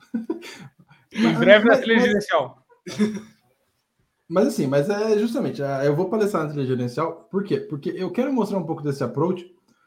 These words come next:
Speaker 1: é, justamente pra isso, né? Pra mostrar o que, que, mostrar pros gerentes o que, que ele precisa ter, entendeu? Porque muitas vezes a gente fica baseado, cara, eu vou pegar o framework do nist, né?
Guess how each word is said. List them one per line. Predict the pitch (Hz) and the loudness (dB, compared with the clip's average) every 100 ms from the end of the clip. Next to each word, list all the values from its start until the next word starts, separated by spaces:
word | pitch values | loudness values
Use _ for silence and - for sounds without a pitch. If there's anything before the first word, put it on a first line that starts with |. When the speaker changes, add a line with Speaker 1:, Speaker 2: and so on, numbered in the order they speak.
| _ _ _ | _ _ _
Speaker 1:
é, | 151 147 | -12 -6
justamente | 165 190 254 226 | -6 -2 2 2
pra | - 262 | 2 0
isso, | 139 143 | 0 0
né? | 147 | -4
Pra | 127 180 | -4 -2
mostrar | 240 233 247 240 | -2 -2 -8 -8
o | 226 | -8
que, | 262 - - _ | -8 -14 -20 _
que, | 262 233 - _ _ - | -10 -10 -14 _ _ -12
mostrar | 170 190 277 339 | -6 -4 -2 -2
pros | 330 214 | 2 2
gerentes | 175 156 220 233 - - | 4 6 4 2 -6 -8
o | - | -8
que, | - | -6
que | 226 | -4
ele | 269 226 | -4 -2
precisa | 254 - 254 240 190 | -6 -2 -2 0 0
ter, | - | 0
entendeu? | 123 113 120 139 131 | -4 -4 -4 -4 -6
Porque | 151 214 | -8 -8
muitas | 226 370 | -4 -4
vezes | 339 349 | -4 -6
a | |
gente | 320 | -10
fica | - 269 | -8 -4
baseado, | 240 226 185 190 151 | -2 0 0 0 -2
cara, | - 131 | -6 -6
eu | 135 | -4
vou | 170 | -6
pegar | 196 160 | -6 -6
o | 175 | -6
framework | 175 160 165 165 | -6 -6 -6 -6
do | 143 | -8
nist, | 117 117 143 - | -6 -6 -8 -10
né? | 113 | -12